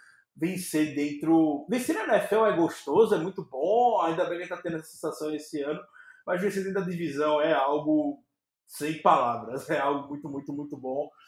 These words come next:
Times que têm sucesso e vão para os playoffs são times que se dão bem da sua divisão. A gente tá vendo lá a, a, a, a N F C, a N F C East, é, o, os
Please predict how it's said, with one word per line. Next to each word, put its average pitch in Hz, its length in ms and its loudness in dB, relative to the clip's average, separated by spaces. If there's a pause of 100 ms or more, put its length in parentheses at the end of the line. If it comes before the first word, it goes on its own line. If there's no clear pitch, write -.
(380)
Times 285 360 2
que 233 140 -4
têm 233 160 2
sucesso 208 720 2
e 170 60 -2
vão 165 220 -2
para 170 200 0
os 160 140 -4
playoffs 190 400 2
são 196 140 -10
times 175 260 -12
que 180 100 -14
se - 120 -18
dão 156 160 -2
bem 139 160 -12
da 143 80 -14
sua 139 240 -10
divisão. 135 380 -12 (520)
A - 40 -16
gente - 100 -12
tá 147 100 2
vendo 147 220 -4
lá 139 140 0
a, 143 420 2 (220)
a, 131 500 -6 (480)
a, 143 360 -8
a 143 60 -6
N 156 140 -2
F 151 120 -4
C, 139 760 -4
a 139 100 0
N 147 120 -2
F 147 120 -6
C 147 520 -6
East, - 260 -8 (840)
é, 139 840 0 (560)
o, 330 180 -2 (300)
os - 120 -6